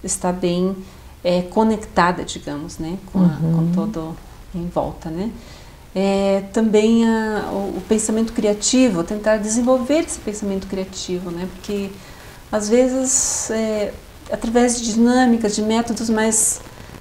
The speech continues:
Speaker 1: às vezes a pessoa um pouco que acostuma assim, né? É, a minha vida é assim, sempre foi assim, mas o que que eu posso fazer de diferente da minha vida? O que que eu posso de criar de novo pra minha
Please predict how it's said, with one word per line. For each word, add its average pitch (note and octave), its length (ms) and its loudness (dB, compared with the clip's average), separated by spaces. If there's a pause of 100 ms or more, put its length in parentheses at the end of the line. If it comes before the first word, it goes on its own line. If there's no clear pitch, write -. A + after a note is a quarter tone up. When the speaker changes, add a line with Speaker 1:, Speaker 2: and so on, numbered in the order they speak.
(400)
Speaker 1:
às A#3 220 0
vezes A#3+ 440 2
a B3 60 4
pessoa A#3+ 560 2
um A#3+ 60 2
pouco A#3+ 460 0
que A#3 120 -4
acostuma A#3+ 960 6
assim, G3+ 420 2
né? G3+ 440 2 (120)
É, F3+ 460 2 (340)
a A3+ 80 2
minha A#3 180 8
vida G3+ 220 2
é G3 40 8
assim, B3 500 2
sempre A3 320 -6
foi G3 180 0
assim, A#3+ 480 0
mas A3+ 320 0 (300)
o A#3 60 -2
que E4 180 4
que E4+ 100 -2
eu F4 60 4
posso B3+ 420 0
fazer A3 300 0
de G#3+ 100 -4
diferente G3 540 -2
da F#3 80 0
minha F#3+ 220 -2
vida? F#3 540 -6 (360)
O - 40 -16
que A#3+ 80 -6
que - 100 -4
eu A#3+ 40 0
posso A#3 400 0
de - 140 -4
criar A3 340 4
de A3 160 0
novo A3 540 4
pra F3 160 -6
minha E3+ 220 -4